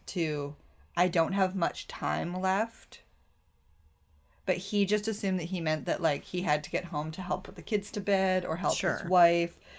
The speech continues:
Speaker 2: Yeah.
Speaker 1: Um, he also knows that, like, they had just, he had just mentioned that it's Darlene's birthday in a few days, and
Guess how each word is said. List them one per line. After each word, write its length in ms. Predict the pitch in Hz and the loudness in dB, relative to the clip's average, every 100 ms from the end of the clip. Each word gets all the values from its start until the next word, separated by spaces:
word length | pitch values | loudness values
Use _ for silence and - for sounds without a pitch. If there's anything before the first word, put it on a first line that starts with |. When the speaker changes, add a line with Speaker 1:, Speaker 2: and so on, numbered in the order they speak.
| - | -14
Speaker 2:
Yeah. 240 | 147 127 - | -6 -4 0
Speaker 1:
Um, 240 | 151 160 | 0 0
he 140 | 170 202 | 0 2
also 260 | 180 185 | 2 2
knows 260 | 214 190 175 | 2 2 2
that, 180 | - - - _ - | -4 -8 -20 _ -12
like, 180 | 170 160 | -8 -4
they 100 | 175 | 0
had 100 | 165 160 | 0 0
just, 200 | 160 - - | -4 -6 -20
he 160 | - - | -8 -2
had 80 | 175 | 0
just 200 | 185 175 | 0 -4
mentioned 280 | 151 165 165 | -6 -4 -4
that 60 | |
it's 140 | 147 - | -6 -2
Darlene's 400 | 147 147 156 147 | -2 0 -4 -6
birthday 380 | - 151 196 190 | -6 -4 0 2
in 80 | |
a 60 | 190 | 0
few 240 | - 202 190 | -2 -2 0
days, 460 | 190 190 208 208 - | 0 0 -2 -4 -2
and 460 | 175 156 151 151 | 0 0 0 -4